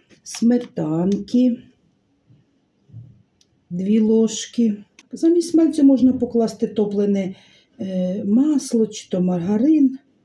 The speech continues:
Тепер розбовтаю. Пара така дуже хороша. І готую борошно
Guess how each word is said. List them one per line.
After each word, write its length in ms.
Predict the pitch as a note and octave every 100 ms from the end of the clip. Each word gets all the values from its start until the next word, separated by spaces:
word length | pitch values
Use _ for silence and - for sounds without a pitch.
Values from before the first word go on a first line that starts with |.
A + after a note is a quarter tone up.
| _ -
Тепер 420 | F#3+ F#3+ G3 F3+ -
розбовтаю. 1500 | G3+ A#3 A#3 E3+ D#3+ F3 E3+ G3 G3 - A#3 A#3 B3 B3 - _ - - - - - - - - _ _ _ _ _ _ _ _ _ _ _ _ _ _ _ _ _ - _ - -
Пара 260 | F#3 E3+
така 540 | E3+ F3 - F3+ E3 - _ _ - - - - - D#3+ -
дуже 380 | G3+ E3+ E3 -
хороша. 840 | - - E3 E3 D#3+ - - F#3 F#3 - - - F#4+
І 80 |
готую 560 | F#4 F4+ - E4+ D4+ D4
борошно 680 | A3+ B3 G#3 F3 F3 E3